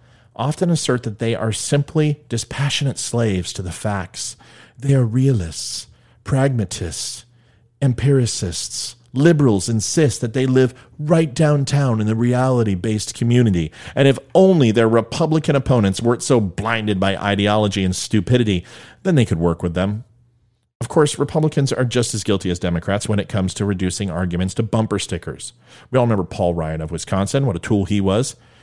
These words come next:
And he wrote, "The president's economic experiment has failed. It is time to get back to what we know works." But the vast majority of Republicans, Ryan included,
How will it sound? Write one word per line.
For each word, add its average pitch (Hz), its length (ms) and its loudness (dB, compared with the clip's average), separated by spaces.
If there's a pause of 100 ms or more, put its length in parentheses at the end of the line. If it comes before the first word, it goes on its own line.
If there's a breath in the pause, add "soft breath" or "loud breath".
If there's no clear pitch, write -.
(200 soft breath)
And 135 140 0
he 151 160 4
wrote, 127 340 4 (140 loud breath)
"The 143 100 2
president's 175 640 2
economic 135 520 0
experiment 123 520 -2
has 104 200 -2
failed. 104 420 2
It 131 100 0
is 107 140 -2
time 127 300 0
to 101 40 0
get 101 220 -2
back 117 220 -2
to 98 100 -2
what 104 180 0
we 104 120 0
know 104 160 2
works." 98 480 0 (300 loud breath)
But 160 100 -4
the 165 60 -2
vast 202 220 0
majority 160 360 2
of 139 100 0
Republicans, 123 760 -2 (100)
Ryan 120 260 -2
included, 110 480 0